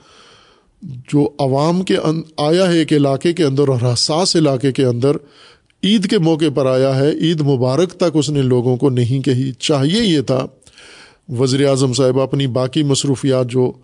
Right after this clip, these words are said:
آرمی چیف صاحب کے ساتھ تھیں وہ اسی کے تحت کرتے، لیکن ایک وقت آدھے گھنٹے کا نکال لیتے جس میں شیعہ سنی دونوں مقامی علاقے کے قرم ایجنسی کے عمائدین کو، بزرگوں کو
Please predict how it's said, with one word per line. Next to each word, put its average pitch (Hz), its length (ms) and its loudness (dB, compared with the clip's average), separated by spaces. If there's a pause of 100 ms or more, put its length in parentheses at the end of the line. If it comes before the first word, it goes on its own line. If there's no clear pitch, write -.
(360)
آرمی 127 440 -2 (100)
چیف 143 220 -2
صاحب 135 260 0
کے 135 80 -2
ساتھ 127 340 -2
تھیں 151 120 -4
وہ 143 180 0 (340)
اسی 190 280 -4
کے 190 100 0
تحت 160 320 -2
کرتے، 160 380 0 (880)
لیکن 202 380 0
ایک 220 320 -2
وقت 190 320 -4 (220)
آدھے 170 320 -2
گھنٹے 147 260 -2
کا 165 100 0
نکال 143 400 0
لیتے 143 360 2
جس 131 240 0
میں 135 120 0
شیعہ 165 380 0
سنی 151 400 0
دونوں 143 520 0 (120)
مقامی 135 540 -2 (840)
علاقے 131 420 0
کے 135 140 -2
قرم 135 320 0
ایجنسی 127 440 0
کے 139 200 -2
عمائدین 131 640 0
کو، 131 200 2
بزرگوں 127 520 0
کو 127 300 0